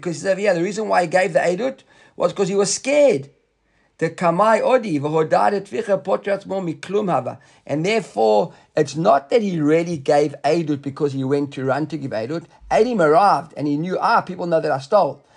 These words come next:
So he admitted that he stole 'cause there were edim around who knew that he stole. Just he was able to follow up and say, "But I didn't steal in front of you." So says, uh, so says Sumchu, Sumchu says it would all depend why the guy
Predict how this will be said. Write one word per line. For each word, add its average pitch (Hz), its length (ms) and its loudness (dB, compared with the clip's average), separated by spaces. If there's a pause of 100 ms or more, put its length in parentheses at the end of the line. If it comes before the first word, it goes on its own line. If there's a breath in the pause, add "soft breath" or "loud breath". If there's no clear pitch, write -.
(180 soft breath)
So - 160 -4
he 151 120 0
admitted 190 420 -4
that 180 100 -2
he 160 80 -2
stole 214 640 0 (180 soft breath)
'cause 165 180 -6
there 170 120 0
were 160 160 4
edim 208 260 2
around 175 440 2
who 160 80 -2
knew 185 140 -6
that 165 120 -4
he 139 60 -6
stole. 135 480 2 (160 soft breath)
Just 156 160 -12
he 196 60 -12
was 202 140 -6
able 196 220 -2
to 185 140 -10
follow 190 300 -2
up 175 80 -8
and 165 100 -10
say, 190 100 -2
"But 160 100 0
I 156 40 -2
didn't 170 140 -6
steal 175 140 -10
in 156 60 -8
front 147 280 -4
of 131 80 -12
you." 131 260 -8 (1400)
So 143 180 -8
says, 214 440 -2
uh, 156 460 0
so 147 160 -8
says 196 320 -4
Sumchu, 220 400 -6
Sumchu 185 220 -8
says 165 160 -6
it 156 120 -6
would 139 160 -6
all 180 140 0
depend 185 400 -4
why 143 260 2
the 156 120 -2
guy 135 340 0